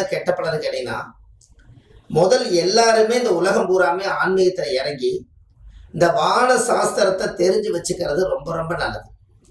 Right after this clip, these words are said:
நம்ம ஜோசியரு நம்ம கிட்ட தான் வரணும், நம்ம சொல்றத போய் அவங்க பலன் அளிக்கணும் அப்படிங்கிறதெல்லாம் இல்லை. அந்த காலத்துல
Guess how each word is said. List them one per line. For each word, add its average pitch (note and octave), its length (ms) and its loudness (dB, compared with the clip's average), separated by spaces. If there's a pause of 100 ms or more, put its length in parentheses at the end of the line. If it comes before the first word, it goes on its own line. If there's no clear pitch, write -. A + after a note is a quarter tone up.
(600)
நம்ம D3+ 240 2
ஜோசியரு G3+ 580 2 (100)
நம்ம F#3 260 -2
கிட்ட G3 200 0
தான் F3+ 240 0
வரணும், F3 480 0 (520)
நம்ம G3 300 -2
சொல்றத A3 360 2
போய் G#3+ 260 2
அவங்க F3+ 200 -2
பலன் F3 320 -2
அளிக்கணும் D3+ 540 -6
அப்படிங்கிறதெல்லாம் F3 800 -2
இல்லை. - 200 -16 (920)
அந்த D#3 240 0
காலத்துல A3 440 2